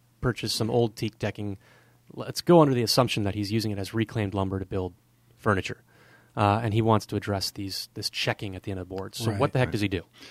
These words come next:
Speaker 3: I mean, there's a couple issues going on. If you have some splits, I mean, first of all, in terms of glue, Resorcinol, I'm not,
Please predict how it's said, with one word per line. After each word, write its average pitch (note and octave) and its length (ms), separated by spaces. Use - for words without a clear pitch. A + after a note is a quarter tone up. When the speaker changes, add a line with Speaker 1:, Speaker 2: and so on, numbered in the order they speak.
Speaker 3:
I - 40
mean, C3+ 100
there's B2 160
a A#2 40
couple D#3 260
issues G#2 300
going F2 240
on. E2+ 220
If - 140
you G#2 60
have A#2+ 160
some F#2 300
splits, - 640
I - 20
mean, G#2 140
first - 340
of G#2 80
all, G2+ 320
in G#2 100
terms B2+ 320
of F2+ 120
glue, G2 480
Resorcinol, A2 640
I'm F#2+ 80
not, G2 240